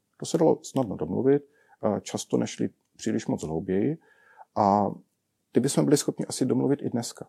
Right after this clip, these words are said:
ale nepřináší zas tak velké a zajímavé dopady. U těch hrubších dohod pak jde o, eh, netarifní bariéry, o nes-, de-, o nediskriminaci našich výrobků na těch zahraničních trzích, o řadu dalších právních podmínek.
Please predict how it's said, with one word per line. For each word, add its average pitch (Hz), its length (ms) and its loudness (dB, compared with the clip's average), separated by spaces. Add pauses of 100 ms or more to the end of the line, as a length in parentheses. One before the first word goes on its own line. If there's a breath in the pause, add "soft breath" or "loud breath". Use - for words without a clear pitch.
(180)
ale 104 300 -2
nepřináší 123 720 -2
zas 113 200 -6
tak - 180 -6
velké 113 340 -2
a - 80 -8
zajímavé 107 360 -4
dopady. 92 360 -6 (540 loud breath)
U 127 80 0
těch 143 220 4
hrubších - 380 -2
dohod 82 260 -2 (360)
pak 107 180 0
jde 147 240 4
o, 113 260 4 (340 soft breath)
eh, 110 40 0 (380)
netarifní 113 580 0
bariéry, 104 500 0 (220)
o 104 100 2
nes-, 107 300 2
de-, 101 200 -2 (100)
o 92 160 0
nediskriminaci 104 840 -2
našich 101 320 -6
výrobků 104 340 -4
na 104 60 -4
těch - 160 -4
zahraničních 95 520 -8
trzích, 98 360 -6 (640 loud breath)
o 95 340 4 (120)
řadu 101 240 2
dalších 107 580 0 (120)
právních 104 360 -2
podmínek. 90 440 -4